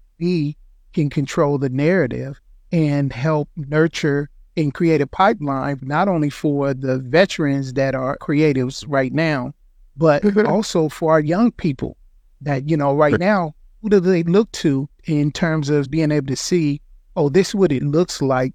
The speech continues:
Speaker 1: to curate my craft and to develop my craft. I can go places to see this happening."
Speaker 3: Exactly.
Speaker 1: And that infrastructure is,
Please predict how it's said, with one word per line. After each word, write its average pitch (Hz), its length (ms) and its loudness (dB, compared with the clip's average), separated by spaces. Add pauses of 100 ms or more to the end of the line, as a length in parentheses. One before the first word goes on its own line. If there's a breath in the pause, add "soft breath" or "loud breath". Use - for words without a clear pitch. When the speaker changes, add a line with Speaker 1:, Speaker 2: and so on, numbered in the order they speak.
Speaker 1:
to 139 100 -4
curate 160 540 2
my 135 200 0
craft 139 520 0
and 139 180 -2
to 139 100 -4
develop 139 500 0
my 131 320 -2
craft. 139 500 0 (220)
I 165 120 4
can 139 220 -4
go 160 180 -2
places 139 600 -4
to 135 140 -6
see 190 520 -2
this 123 420 -4 (300)
happening." 135 540 0
Speaker 3:
Exactly. 143 580 -2
Speaker 1:
And 139 300 -2
that 156 220 2
infrastructure 151 640 -2 (240)
is, 139 100 -4